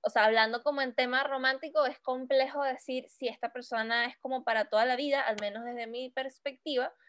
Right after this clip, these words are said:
porque, bueno, eh, requiere un tipo de esfuerzo mayor y hay un tipo de compromiso mayor, entonces,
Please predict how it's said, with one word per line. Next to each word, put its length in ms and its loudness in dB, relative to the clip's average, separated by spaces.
porque, 220 4
bueno, 380 4
eh, 540 4
requiere 580 4
un 180 -2
tipo 300 0
de 120 4
esfuerzo 680 2
mayor 760 4
y 360 -10
hay 200 2
un 120 -10
tipo 280 -6
de 80 -2
compromiso 520 -8
mayor, 340 0
entonces, 500 -4